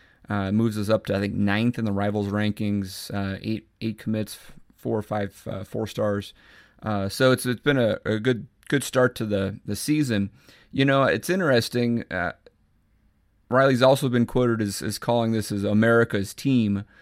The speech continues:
which is, uh, an interesting to me recruiting angle, saying that, you know, obviously we're recruiting nationally, uh, but over the week, uh, or, you know, over during this week, we, we had the assistant coaches, uh, swarm the state.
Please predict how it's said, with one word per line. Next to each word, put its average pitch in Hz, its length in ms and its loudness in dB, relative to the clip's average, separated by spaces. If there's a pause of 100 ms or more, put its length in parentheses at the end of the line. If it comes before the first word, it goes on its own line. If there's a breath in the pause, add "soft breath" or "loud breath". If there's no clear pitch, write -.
(180 soft breath)
which 107 340 -4
is, 101 220 -2
uh, 95 280 0
an 107 100 0
interesting 113 500 2
to 107 80 0
me 110 120 0
recruiting 110 480 2
angle, 104 320 2
saying 107 280 0
that, 101 140 -2
you 104 100 0
know, 104 80 0
obviously 107 260 -2
we're 101 280 -2 (320)
recruiting 110 460 -4
nationally, 110 720 -4 (360 soft breath)
uh, 107 160 -4
but 117 100 2
over 135 160 6
the 127 120 4
week, 127 420 0
uh, 110 240 0
or, 110 180 0 (260)
you 113 140 -4
know, 107 120 -4
over 120 220 0 (100)
during 135 260 2
this 107 140 0
week, 117 240 -6
we, 107 320 -4
we 107 260 -6
had 113 300 -2
the 98 300 -2 (680 soft breath)
assistant 139 340 0
coaches, 120 720 0
uh, 98 420 0
swarm 135 440 2
the 110 100 2
state. - 560 -2